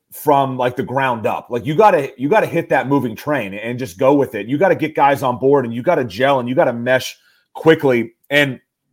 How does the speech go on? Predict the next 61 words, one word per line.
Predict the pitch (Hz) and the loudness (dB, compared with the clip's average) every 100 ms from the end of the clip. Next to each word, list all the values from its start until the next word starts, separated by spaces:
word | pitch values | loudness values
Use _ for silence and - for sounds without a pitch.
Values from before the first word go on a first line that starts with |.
| _ - - | _ -20 0
I | 156 | 2
think | 165 226 185 | 2 0 0
generally, | 151 160 180 185 196 - _ _ _ | -2 0 0 0 0 -2 _ _ _
and, | 147 156 | -2 0
and | 160 | 4
there | 202 | 6
are | 247 | 6
some | 247 190 | 4 2
bumps | 180 165 180 | 2 0 0
in | |
the | 151 | 2
road | 139 135 143 | 6 6 6
along | 131 135 | 2 0
the | |
way, | 120 117 131 | 0 2 2
like | 123 120 - | 2 0 -4
the | 120 - | -14 -10
West | 117 139 139 | -2 -2 -2
Virginia | 131 143 139 | -6 -4 -4
game, | 127 139 127 | -2 -2 -2
the | |
Michigan | 127 131 135 127 | -2 -4 -6 -6
game | 123 123 | -6 -6
have | 117 | -6
not | 113 123 - | -4 -4 -4
been | 123 117 _ _ _ - | -6 -8 _ _ _ -2
good | 139 135 | 0 0
performances | 127 127 131 123 127 113 | -4 -2 -2 -4 -8 -8
against, | 113 117 - - | -8 -8 -10 -10
you | 117 | -4
know, | 113 110 - _ | -2 -4 -8 _
higher | - 123 123 | -6 -2 -2
quality | 120 123 113 110 110 | -2 -2 0 -2 -6
teams. | 208 170 - _ _ _ _ - | -6 -6 -8 _ _ _ _ 4
But | 170 170 - | 6 6 2
I | 139 151 | 0 4
think | 202 240 | 4 4
overall, | 160 185 151 147 170 160 131 123 135 | 6 6 6 8 8 8 4 -4 -10
we | 131 151 | -6 -4
saw | - 165 175 | 0 4 4
this | 160 143 | 2 -2
team | - 156 131 | -6 -6 -4
begin | 117 143 | -4 -4
to | 120 | -6
turn | - 147 | -6 -4
a | 131 | -4
corner, | - 135 143 135 120 | -6 -2 -2 0 -2
and | 120 | 0
a | 120 | 0
lot | 120 147 | 4 4
of | 139 | 4
that | 127 120 | 2 2
was | 120 - | -4 -6
because | 120 131 117 | -2 -2 -2
of | |
their | 117 98 | -4 -2
guard | 110 110 - | 0 0 -2
play. | 90 | -6
Like | 90 95 | -4 -6
Jamarius | 123 131 156 147 143 | -4 0 2 2 0
Burton, | 139 139 127 127 | -2 -2 -4 -12